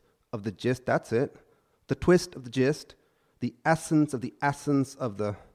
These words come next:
I've completely stopped thinking about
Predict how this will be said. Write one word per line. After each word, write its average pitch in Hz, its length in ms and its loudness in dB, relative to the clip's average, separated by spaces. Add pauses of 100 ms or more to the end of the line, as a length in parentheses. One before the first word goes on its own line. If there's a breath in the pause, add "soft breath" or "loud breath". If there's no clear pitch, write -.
(840)
I've 123 400 2
completely 113 500 -4
stopped 92 360 -8
thinking 90 280 -6
about 82 320 -8